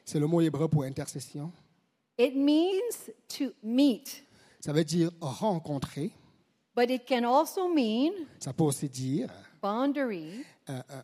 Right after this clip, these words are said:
Speaker 1: euh, euh,
Speaker 2: des frontières,
Speaker 1: une
Speaker 2: on va dire.
Speaker 1: frontière.
Speaker 2: Or borders.
Speaker 1: Ou une frontière.
Speaker 2: Yeah,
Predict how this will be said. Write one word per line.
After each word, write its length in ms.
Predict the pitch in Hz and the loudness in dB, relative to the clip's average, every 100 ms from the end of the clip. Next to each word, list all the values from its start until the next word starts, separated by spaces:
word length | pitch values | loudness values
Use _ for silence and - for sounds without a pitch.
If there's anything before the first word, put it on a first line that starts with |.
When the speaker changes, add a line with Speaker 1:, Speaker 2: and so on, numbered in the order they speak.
| - | -16
Speaker 1:
euh, 60 | - | -16
euh, 80 | 131 - _ _ _ _ _ _ _ _ _ - | -18 -18 _ _ _ _ _ _ _ _ _ -14
Speaker 2:
des 80 | 208 | -12
frontières, 680 | - 208 180 190 165 143 - | -8 -8 -6 -8 -8 -8 -4
Speaker 1:
une 60 | |
Speaker 2:
on 20 | 151 | -4
va 20 | |
dire. 80 | 156 | -2
Speaker 1:
frontière. 600 | 214 165 160 143 175 104 98 - - _ _ _ | -4 -4 -4 -4 -4 -8 -14 -20 -20 _ _ _
Speaker 2:
Or 160 | 240 233 | 2 4
borders. 600 | 208 285 294 220 165 165 - - - | 6 10 10 8 0 -10 -14 -18 -12
Speaker 1:
Ou 140 | - 135 | -6 -6
une 80 | |
frontière. 680 | 135 - 131 127 139 131 185 127 - - - _ _ - - _ _ _ _ _ _ _ _ _ _ _ _ | -4 -4 -4 -4 -6 -6 -10 -10 -12 -14 -20 _ _ -20 -20 _ _ _ _ _ _ _ _ _ _ _ _
Speaker 2:
Yeah, 220 | 226 220 | -6 -6